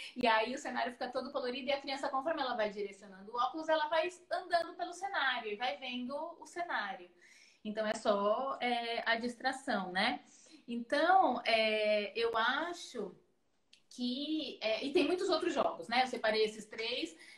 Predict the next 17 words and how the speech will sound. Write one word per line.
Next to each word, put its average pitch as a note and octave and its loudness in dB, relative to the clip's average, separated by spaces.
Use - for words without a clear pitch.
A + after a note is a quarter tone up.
mas B3 0
eu B3+ 2
acho B3 0
que B3+ -4
dá B3 0
pra B3+ -4
gente C4+ -8
pensar C4+ -4
em C#4+ 2
muitas D#4 0
possibilidades F4+ 2
com, G3+ -2
com - -4
a G3 2
eletroestimulação, G3 -4
né? G#3 0
Avaliar A#3+ 2